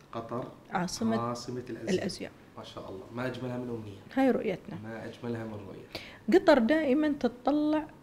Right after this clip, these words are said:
Speaker 2: للمستقبل.
Speaker 1: نعم.
Speaker 2: لأن إحنا الحمد لله رب العالمين مستمتعين بالحاضر.
Speaker 1: ما شاء الله.
Speaker 2: عندنا، آه، الشيء الثاني بإذن الله، بإذن الله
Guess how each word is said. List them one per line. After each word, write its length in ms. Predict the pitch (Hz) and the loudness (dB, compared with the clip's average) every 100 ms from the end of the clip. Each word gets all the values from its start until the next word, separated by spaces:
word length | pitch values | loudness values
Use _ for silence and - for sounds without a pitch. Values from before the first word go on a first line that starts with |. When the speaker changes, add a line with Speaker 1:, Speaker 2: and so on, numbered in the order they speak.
| - | 2
Speaker 2:
للمستقبل. 680 | 226 214 202 - - - 233 202 - - - | 6 6 4 -4 -8 -10 -10 -12 -20 -20 -12
Speaker 1:
نعم. 140 | 107 - - - 214 | -10 -12 -18 -6 0
Speaker 2:
لأن 360 | 202 233 233 247 240 - | 2 4 4 4 0 -4
إحنا 220 | - 214 | 2 4
الحمد 380 | 202 - 240 208 | 4 4 6 6
لله 220 | 196 190 | 4 4
رب 220 | 190 185 | 4 2
العالمين 540 | 190 185 180 190 220 320 - - - - | 2 4 2 2 2 0 -8 -20 -20 -2
مستمتعين 600 | 202 - 208 202 202 196 | -2 4 4 4 0 0
بالحاضر. 560 | 160 185 - 160 - - - - 113 | 0 -6 -6 -12 -12 -16 -18 -20 -20
Speaker 1:
ما 60 | |
شاء 200 | - - | -20 -16
الله. 220 | 110 107 98 - - - - - - - - - - - - - - - | -16 -16 -18 -2 0 0 -6 -18 -20 -20 -20 -20 -20 -20 -20 -20 -8 6
Speaker 2:
عندنا، 560 | 311 359 302 302 349 330 - - - - | 6 8 8 6 4 2 -10 -20 -4 6
آه، 440 | 220 220 220 202 | 8 10 8 4
الشيء 380 | - - 311 311 | 0 2 4 4
الثاني 640 | 247 - 269 269 277 285 254 | 2 2 2 4 4 0 2
بإذن 440 | 208 196 302 269 254 | 2 4 4 4 4
الله، 200 | 233 226 | 4 2
بإذن 360 | 220 220 233 | 0 0 2
الله 300 | 240 233 254 | 4 4 0